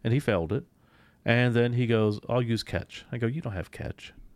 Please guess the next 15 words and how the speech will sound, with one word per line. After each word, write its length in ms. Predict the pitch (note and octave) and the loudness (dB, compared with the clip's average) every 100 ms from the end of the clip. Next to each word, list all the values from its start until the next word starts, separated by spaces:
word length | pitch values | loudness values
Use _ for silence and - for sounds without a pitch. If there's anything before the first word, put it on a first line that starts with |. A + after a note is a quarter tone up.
| _ _ _ _ _ | _ _ _ _ _
He 60 | C3 | 0
goes, 260 | B2+ A#2 - | 0 0 -6
"No, 260 | C3+ C#3 F2 | -2 0 2
I'll 140 | A2 | 0
use 240 | B2 A#2+ - | 0 0 -2
the 160 | A2+ | -2
knight. 300 | A#2 A#2 C2 | 0 0 -2
He 100 | - | -4
has 80 | A2 | -4
catch." 380 | - F#2+ - - _ _ _ _ _ _ - | -2 -4 -4 -12 _ _ _ _ _ _ -4
"Your 80 | B2+ | -2
knight 240 | C#3+ E3 | 0 -2
doesn't 180 | C#3 B2 | -2 -2
have 160 | A#2+ - | -2 0
catch." 420 | D3 - - | -2 -2 -6